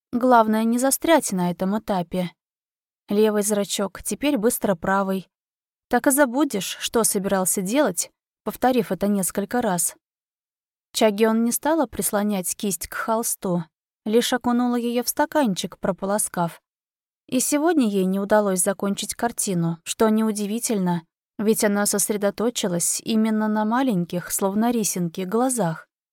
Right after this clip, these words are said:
Учитель рисования предложил организовать выставку во время школьного фестиваля. Услышав об этом,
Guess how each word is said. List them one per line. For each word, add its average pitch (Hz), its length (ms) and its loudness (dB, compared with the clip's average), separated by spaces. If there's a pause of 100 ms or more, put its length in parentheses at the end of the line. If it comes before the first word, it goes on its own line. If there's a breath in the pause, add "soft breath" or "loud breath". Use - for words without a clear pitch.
(240)
Учитель 262 560 0
рисования 254 680 2
предложил 202 440 0
организовать 220 720 0
выставку 240 520 -2
во 185 120 2
время 208 280 0
школьного 185 500 0
фестиваля. 180 720 -4 (380)
Услышав 247 520 0
об 185 180 2
этом, 185 360 0